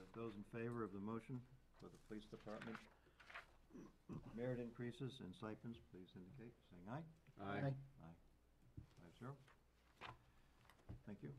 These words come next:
Speaker 1: And I got paperwork to sign. Thank you, Chief. Okay.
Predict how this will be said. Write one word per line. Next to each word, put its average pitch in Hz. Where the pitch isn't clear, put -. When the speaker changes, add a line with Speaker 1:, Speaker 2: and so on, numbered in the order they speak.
Speaker 1:
And 110
I 95
got 95
paperwork 98
to -
sign. 87
Thank 104
you, 98
Chief. 98
Okay. 135